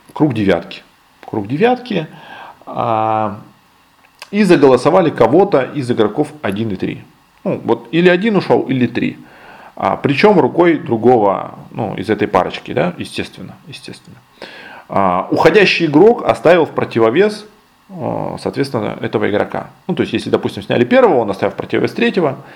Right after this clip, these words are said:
Если сняли третьего, он оставил в противовес первого. А, всё, выводящая рука, всё как надо, всё вообще пушка, ракета. А, в какой-то момент игры, если,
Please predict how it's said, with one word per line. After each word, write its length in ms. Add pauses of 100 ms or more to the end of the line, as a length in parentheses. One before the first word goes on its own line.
(160)
Если 140
сняли 260
третьего, 360
он 120
оставил 240
в 40
противовес 360
первого. 500 (720)
А, 680
всё, 160
выводящая 680
рука, 380
всё 220
как 180
надо, 540 (320)
всё 240
вообще 240
пушка, 340
ракета. 440 (680)
А, 720 (760)
в 100
какой-то 360
момент 380
игры, 460 (600)
если, 920